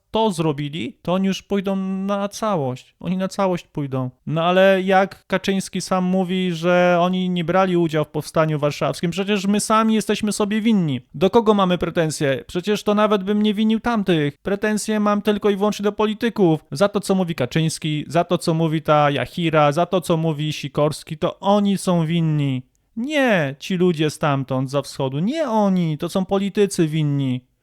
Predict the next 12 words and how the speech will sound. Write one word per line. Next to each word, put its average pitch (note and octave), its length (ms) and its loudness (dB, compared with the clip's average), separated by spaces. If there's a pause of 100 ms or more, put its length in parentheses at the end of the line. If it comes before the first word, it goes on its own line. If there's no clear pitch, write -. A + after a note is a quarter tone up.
(140)
To - 200 -2
oni G3 320 4
ponoszą F3+ 520 0
odpowiedzialność E3+ 720 0
za E3+ 120 0
to, F3 120 -6
co E3+ 100 -8
się D#3+ 160 -4
teraz E3+ 260 0
dzieje E3 240 -2
w - 60 -14
Polsce. D#3 540 -2